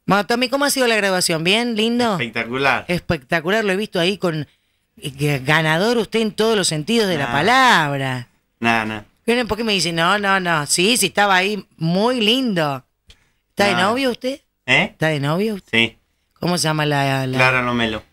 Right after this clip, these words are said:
Speaker 1: ¿Cómo se llama?
Speaker 2: Clara Lomelo.
Speaker 1: Clara, Clara, hija de
Speaker 2: Gustavo.
Speaker 1: De Gustavo lo conozco.
Speaker 2: Y de Emilia.
Speaker 1: Y Emilia, lo conozco, lo conozco. Escúcheme, pórtese bien.
Speaker 2: Sí, obvio.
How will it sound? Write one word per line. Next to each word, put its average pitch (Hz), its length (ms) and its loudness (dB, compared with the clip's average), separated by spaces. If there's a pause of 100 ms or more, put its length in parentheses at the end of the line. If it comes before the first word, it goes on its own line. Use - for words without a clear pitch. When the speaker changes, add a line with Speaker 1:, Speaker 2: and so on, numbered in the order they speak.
(220)
Speaker 1:
¿Cómo 180 220 -2
se 175 80 -2
llama? 214 200 -4 (120)
Speaker 2:
Clara 156 560 2
Lomelo. 117 520 -2 (140)
Speaker 1:
Clara, 170 540 0 (260)
Clara, 147 360 -2
hija 165 300 -2
de 214 320 0 (360)
Speaker 2:
Gustavo. 120 600 0 (160)
Speaker 1:
De 165 140 -2
Gustavo 160 240 -2
lo 151 80 -2
conozco. 170 380 -4 (460)
Speaker 2:
Y 127 100 -2
de 123 40 2
Emilia. 123 600 0
Speaker 1:
Y 143 140 -2
Emilia, 147 440 -2
lo 147 160 -2
conozco, 135 400 -6
lo 131 140 -10
conozco. 123 340 -8 (400)
Escúcheme, 170 540 0 (920)
pórtese 151 440 0
bien. 165 420 0 (120)
Speaker 2:
Sí, 127 260 4
obvio. 117 360 -2